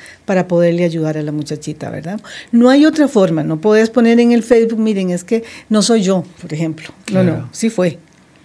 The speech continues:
Speaker 1: y sí
Speaker 2: Ujú.
Speaker 1: lo hizo. Entonces, hay que, ella tiene que enfrentar las consecuencias de eso, que pasarán.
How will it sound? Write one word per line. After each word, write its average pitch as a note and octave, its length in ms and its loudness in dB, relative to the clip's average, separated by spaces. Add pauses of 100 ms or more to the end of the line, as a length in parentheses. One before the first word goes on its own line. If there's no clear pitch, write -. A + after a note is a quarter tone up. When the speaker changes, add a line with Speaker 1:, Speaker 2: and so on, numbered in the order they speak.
(160)
Speaker 1:
y G#3 100 0
sí F#3 160 2
Speaker 2:
Ujú. G3 80 4
Speaker 1:
lo G3+ 60 4
hizo. F#3 300 -2 (680)
Entonces, F3+ 600 -2
hay E3 140 -2
que, E3 180 -8
ella F#3 200 0
tiene A3+ 200 0
que C#4+ 80 -4
enfrentar E3+ 400 -2
las B3 160 0
consecuencias E3+ 680 -4
de E3 180 -4
eso, A3 240 -4 (460)
que F3+ 140 4
pasarán. F3+ 680 2